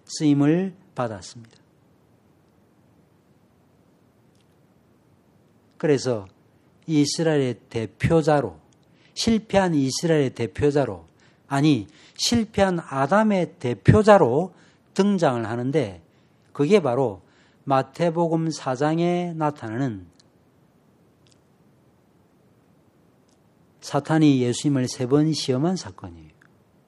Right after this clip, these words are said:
그거는 바로 능력 대결입니다.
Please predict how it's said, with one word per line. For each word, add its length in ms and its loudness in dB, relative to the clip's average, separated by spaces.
그거는 340 4
바로 220 4
능력 400 6
대결입니다. 680 -4